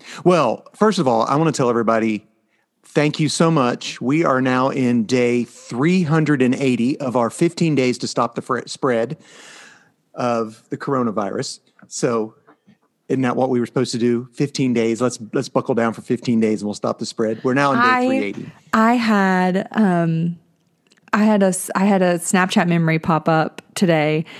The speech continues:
Speaker 2: and it was me crying about the fact that we were gonna be in quarantine for my birthday, and we're now
Speaker 1: Yeah.
Speaker 2: approaching second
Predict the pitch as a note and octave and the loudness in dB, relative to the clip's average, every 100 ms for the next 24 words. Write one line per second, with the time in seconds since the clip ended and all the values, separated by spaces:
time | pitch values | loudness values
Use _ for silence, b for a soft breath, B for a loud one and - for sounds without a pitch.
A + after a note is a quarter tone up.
0 | B - G3+ F#3+ F#3+ F3 F#3 F3+ F3 F#3 | B 0 2 4 2 2 2 4 2 0
1 | - - F3 D#3+ E3+ F3 F#3+ D#3+ - E3+ | -2 0 2 2 2 2 2 2 0 -4
2 | E3 D3+ D#3 E3+ E3 E3 D#3+ E3 E3 D#3+ | -2 -2 -2 -4 0 0 0 0 0 0
3 | D#3+ F3 F3+ D#3+ D#3+ F3 D#3+ - D#3 C#3+ | 0 -2 -2 -2 0 0 -2 -2 -2 -2
4 | - D#3 - D#3 C3+ - - F#3+ F3 E3 | 0 -2 0 -2 -2 -4 -2 0 2 2
5 | D#3+ D#3+ A#2+ A2+ - E3 D#3 D#3 F3+ - | 2 2 2 2 0 -2 -2 -4 -6 -2
6 | D#3+ D#3+ D#3+ D3+ - | -2 0 0 -2 -6